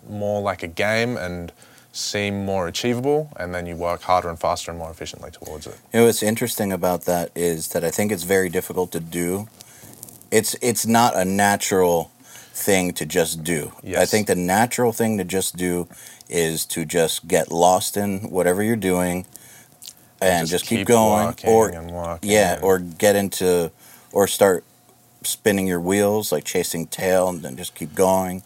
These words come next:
Speaker 2: and
Speaker 1: Ooh,
Speaker 2: going
Speaker 1: yes.
Speaker 2: and going and going. I think that, uh, you know, like, the way that, for me, the planes and the Sky Lounge,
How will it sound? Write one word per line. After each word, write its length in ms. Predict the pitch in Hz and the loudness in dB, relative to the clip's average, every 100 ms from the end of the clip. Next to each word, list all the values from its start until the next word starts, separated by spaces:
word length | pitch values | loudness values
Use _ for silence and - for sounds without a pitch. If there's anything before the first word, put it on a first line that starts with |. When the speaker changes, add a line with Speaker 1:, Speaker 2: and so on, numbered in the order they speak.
| - - | -14 -6
Speaker 2:
and 220 | 110 120 | -2 0
Speaker 1:
Ooh, 120 | 127 | 2
Speaker 2:
going 300 | 127 90 95 | 2 2 0
Speaker 1:
yes. 60 | 90 | -2
Speaker 2:
and 100 | 85 | 0
going 300 | 95 92 87 | 2 2 0
and 120 | 82 82 | -4 2
going. 440 | 98 98 90 87 - | 4 4 2 -4 -2
I 80 | 95 | 0
think 300 | 95 113 117 | 2 0 0
that, 280 | - 98 90 - | 4 4 4 0
uh, 340 | 90 85 80 - _ _ - - - | 2 2 2 -4 _ _ -20 -20 -4
you 80 | 107 | 2
know, 80 | 92 | 2
like, 220 | 85 80 | 2 0
the 140 | - | -2
way 160 | 95 110 | 2 2
that, 180 | 104 90 _ _ | 2 -2 _ _
for 180 | - 98 | -4 -2
me, 240 | 98 92 | 2 0
the 180 | 92 82 - _ - | 0 -4 -16 _ -10
planes 520 | 101 95 95 98 - | -2 0 0 -2 -4
and 80 | 82 | -6
the 60 | |
Sky 280 | - 87 92 | -4 0 2
Lounge, 500 | 90 85 85 80 - | 0 -2 -4 -6 -12